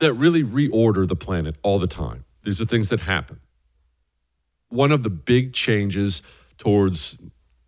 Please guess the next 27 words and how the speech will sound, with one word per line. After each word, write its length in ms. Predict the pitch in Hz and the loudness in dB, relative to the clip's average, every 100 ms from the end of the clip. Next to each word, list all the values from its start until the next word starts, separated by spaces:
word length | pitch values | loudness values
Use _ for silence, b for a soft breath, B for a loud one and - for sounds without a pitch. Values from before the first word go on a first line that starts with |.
| _ _ _ | _ _ _
the 160 | 127 165 | 4 4
end 120 | 165 | 4
of 60 | 147 | 4
the 120 | 151 | 4
eighteen 400 | 147 - 143 139 | 4 2 2 4
hundreds, 300 | 139 147 113 | 4 4 2
during 240 | 135 139 | 2 4
the 80 | 135 | 4
eighteen 260 | 139 131 131 | 2 2 2
hundreds, 240 | 135 127 | 2 2
this 180 | 208 196 | 0 2
is 80 | 151 | 2
a 60 | |
long 260 | 135 110 90 | 4 2 0
process, 600 | - 87 90 - 85 - | 0 0 0 -2 -2 -2
is 360 | 101 85 85 - b b b b b b b b _ - | -2 -2 -2 -6 b b b b b b b b _ -14
people 640 | - 147 156 147 156 147 | -2 0 2 4 6 6
were 240 | 107 110 | 4 2
getting 520 | 95 107 104 104 107 95 | 2 0 2 0 -2 -8
tired 1040 | - - - 104 104 107 104 104 101 98 - | -10 -8 -2 0 2 2 2 4 2 0 -4
of 160 | 98 78 | -4 -2
monarchies. 920 | 92 85 80 78 76 78 69 67 - _ _ _ - | 0 0 0 -4 -8 -12 -14 -14 -18 _ _ _ -4
They 120 | 110 | -2
were 140 | 101 98 | 0 -2
getting 500 | - 117 123 127 117 | -2 0 0 -2 -4
tired 920 | - 120 120 123 127 123 123 123 110 B B | 2 4 4 4 4 4 4 0 -6 B B
of 460 | 98 92 87 76 | -2 0 0 -4